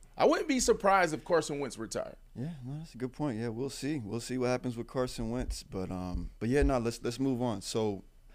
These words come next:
Speaker 2: LeBron James may be out several weeks with a foot injury. So,
Speaker 1: Ah.
Speaker 2: yeah, yeah, yeah, yeah. So in their game, um, against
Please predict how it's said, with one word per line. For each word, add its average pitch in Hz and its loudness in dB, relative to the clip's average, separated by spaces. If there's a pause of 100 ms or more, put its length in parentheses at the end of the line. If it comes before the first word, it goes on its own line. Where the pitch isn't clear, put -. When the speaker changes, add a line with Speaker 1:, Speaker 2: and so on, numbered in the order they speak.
(420)
Speaker 2:
LeBron 131 4
James 127 0
may 113 0
be 120 0
out 120 2
several 110 -2
weeks 120 -4
with 104 -4
a 95 -6
foot 123 -4
injury. 101 -6
So, 135 0
Speaker 1:
Ah. 165 12
Speaker 2:
yeah, 113 2 (140)
yeah, 107 -2
yeah, 110 -2
yeah. 110 -2
So 120 -2
in 120 2
their 139 4
game, 131 2
um, 113 0
against 110 -4